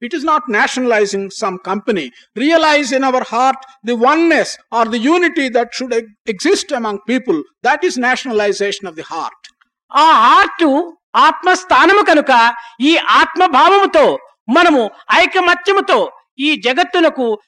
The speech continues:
Speaker 2: తగినటువంటి యొక్క గుణపాఠమును మనం తెలపడానికి యువకులంతా కూడాను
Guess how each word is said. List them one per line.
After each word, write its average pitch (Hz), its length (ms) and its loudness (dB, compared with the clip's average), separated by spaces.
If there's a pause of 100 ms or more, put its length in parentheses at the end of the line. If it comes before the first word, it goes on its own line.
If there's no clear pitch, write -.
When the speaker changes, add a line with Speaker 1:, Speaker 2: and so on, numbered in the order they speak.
(100)
Speaker 2:
తగినటువంటి 349 560 0
యొక్క 320 140 -6
గుణపాఠమును 311 680 0
మనం 262 180 -4
తెలపడానికి 240 800 -4 (300)
యువకులంతా 277 580 2
కూడాను 208 380 -6